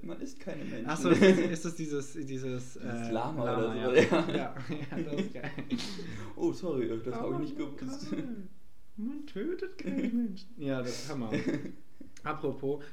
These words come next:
Speaker 2: Sketch History, da fällt mir ein Max Giermann, der da mitspielt. Grandioser Typ.
Speaker 1: Bester
Speaker 2: Der,
Speaker 1: Mann.
Speaker 2: der, der Typ, der die, alle die Menschen nachmachen kann. Alle Menschen nachmachen kann. Ähm, und ich,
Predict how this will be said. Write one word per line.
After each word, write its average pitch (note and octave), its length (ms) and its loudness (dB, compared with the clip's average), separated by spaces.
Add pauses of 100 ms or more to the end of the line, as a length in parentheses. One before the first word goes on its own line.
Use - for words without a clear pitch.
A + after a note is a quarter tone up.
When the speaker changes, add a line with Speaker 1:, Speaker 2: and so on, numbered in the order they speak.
Speaker 2:
Sketch - 280 -6
History, C3+ 340 -4
da A#2+ 120 -2
fällt B2 240 -4
mir A#2 160 -4
ein A#2 160 -2
Max A2+ 300 -4
Giermann, B2+ 340 -4
der G#2 120 -6
da G#2 100 -6
mitspielt. B2+ 560 -6
Grandioser G2+ 640 -6
Typ. A#2+ 320 -6
Speaker 1:
Bester G#2+ 220 0
Speaker 2:
Der, A2 100 0
Speaker 1:
Mann. A2 240 -6 (220)
Speaker 2:
der, A2 220 -6
der A2 180 -6
Typ, A#2+ 180 -6
der A#2 120 -4
die, A2 120 -6
alle A2+ 160 -4
die A2 80 -2
Menschen A#2+ 320 -4
nachmachen A2 340 -6
kann. B2 300 -6 (560)
Alle A#2+ 380 -2
Menschen B2 300 -6
nachmachen C3 360 -6
kann. C3+ 140 -8 (480)
Ähm, A#2 500 0 (280)
und C3 180 -2
ich, - 340 -6